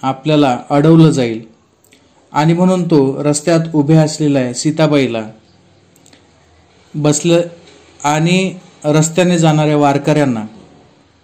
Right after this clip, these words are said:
वाघ्या आणि मुरळी बनवतो, मामाला सुद्धा मावशी बनवतो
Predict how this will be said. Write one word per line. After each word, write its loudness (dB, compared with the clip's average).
वाघ्या 0
आणि 0
मुरळी 4
बनवतो, -2
मामाला 2
सुद्धा -2
मावशी 0
बनवतो -4